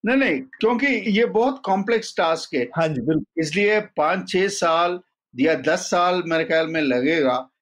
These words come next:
Speaker 1: इसको पूरा करने में।
Speaker 2: और हड़बड़ी करनी भी नहीं चाहिए, क्योंकि ठीक से करना चाहिए।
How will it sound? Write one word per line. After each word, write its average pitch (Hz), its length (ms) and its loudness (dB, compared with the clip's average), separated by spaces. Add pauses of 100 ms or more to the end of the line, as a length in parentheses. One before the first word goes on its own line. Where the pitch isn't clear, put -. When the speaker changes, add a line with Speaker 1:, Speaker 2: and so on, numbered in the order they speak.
(120)
Speaker 1:
इसको 147 220 -4
पूरा 135 340 0
करने 117 340 -4
में। 95 120 -8 (180)
Speaker 2:
और 196 220 2
हड़बड़ी 190 360 2
करनी 196 340 0
भी 226 140 0
नहीं 190 160 2
चाहिए, 170 260 0
क्योंकि 208 280 -4
ठीक 214 280 -2
से - 140 -10
करना 123 280 0
चाहिए। - 300 -10